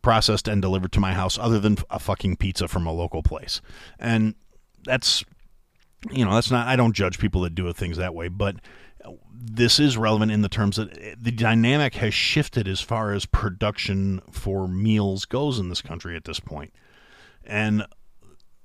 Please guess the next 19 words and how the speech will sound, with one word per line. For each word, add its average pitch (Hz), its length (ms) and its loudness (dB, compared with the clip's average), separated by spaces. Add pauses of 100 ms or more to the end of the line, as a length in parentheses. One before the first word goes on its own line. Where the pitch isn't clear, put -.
(100)
a - 100 -8
lot 139 280 2
of 117 160 -2
restaurants, 107 520 0
the - 80 -8
smaller 214 300 0
places 127 420 -2
in 117 80 2
particular, 107 400 -2
are 107 120 -2
gonna 107 180 4
be 107 200 2
having 98 440 -2 (300)
a 98 280 -4 (240)
ton 147 500 -2
of 101 220 -6
supply 113 360 0
chain 90 260 -4
issues. 82 420 -10